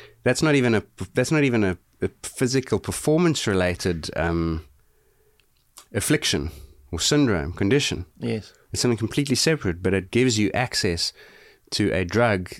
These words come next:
Speaker 1: that elevates performance, probably,
Speaker 2: Mm.
Speaker 1: over and above what you'd have had if you didn't have it.
Speaker 2: Yeah.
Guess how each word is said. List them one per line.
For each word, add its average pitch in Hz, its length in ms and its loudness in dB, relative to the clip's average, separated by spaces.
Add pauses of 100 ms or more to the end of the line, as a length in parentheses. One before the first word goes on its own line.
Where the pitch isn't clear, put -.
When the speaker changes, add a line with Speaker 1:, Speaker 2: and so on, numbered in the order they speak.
Speaker 1:
that 98 200 -2
elevates 113 460 2
performance, 90 720 -2 (480)
probably, 87 520 -2 (160)
Speaker 2:
Mm. 104 200 -6 (140)
Speaker 1:
over 107 140 2
and 104 80 4
above 95 280 2
what 92 140 0
you'd 95 120 2
have 92 80 2
had 95 120 2
if 90 100 -2
you 90 60 -4
didn't 92 200 2
have 101 140 0
it. - 240 -8 (220)
Speaker 2:
Yeah. 101 220 -4